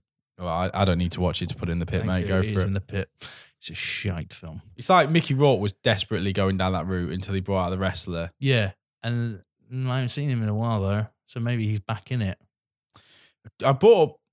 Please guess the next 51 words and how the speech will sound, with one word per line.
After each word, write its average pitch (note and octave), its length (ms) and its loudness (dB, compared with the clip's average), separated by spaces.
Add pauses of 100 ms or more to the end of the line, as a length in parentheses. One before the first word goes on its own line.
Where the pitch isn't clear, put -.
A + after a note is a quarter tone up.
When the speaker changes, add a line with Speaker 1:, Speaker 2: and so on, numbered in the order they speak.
Speaker 1:
John D3+ 160 2
Travolta's C3 240 2
I C3+ 140 6
M A#2+ 100 2
D A2+ 80 0
B A#2+ 160 2
just G#2+ 180 0
to A#2 80 4
end G#2+ 100 4
the A2+ 60 4
episode, F#2 380 0
so A#2+ 120 0
let's D3 160 2
just - 160 -4
do B2 120 0
quick - 260 0
fire. F#2 460 -2
I A#2 100 0
haven't C3 160 0
seen, - 180 -4
I'm B2+ 180 4
not C#3 160 6
a - 20 2
John A#2 160 0
Travolta G#2 300 0
expert, G2+ 220 -4
and G2+ 180 0
I A#2+ 40 4
don't C3 260 4
gravitate A2 440 0
towards G#2 240 -4
a G#2+ 40 -2
lot G2 80 0
of F#2+ 60 -2
his F#2 120 -4
movies. F#2+ 320 2
Speaker 2:
For A#2 60 2
the A2 80 2
record, A2+ 240 0
I'm G2 80 -2
fairly A#2+ 240 -2
certain G2+ 160 -4
there's F#2+ 140 -4
a F#2+ 40 -4
film G2+ 160 -2
we G2 80 2
did F#2+ 260 -2
with G2 140 -6
Bruce F2+ 220 -4
Willis. G2+ 360 -4
<laughs> - 60 -20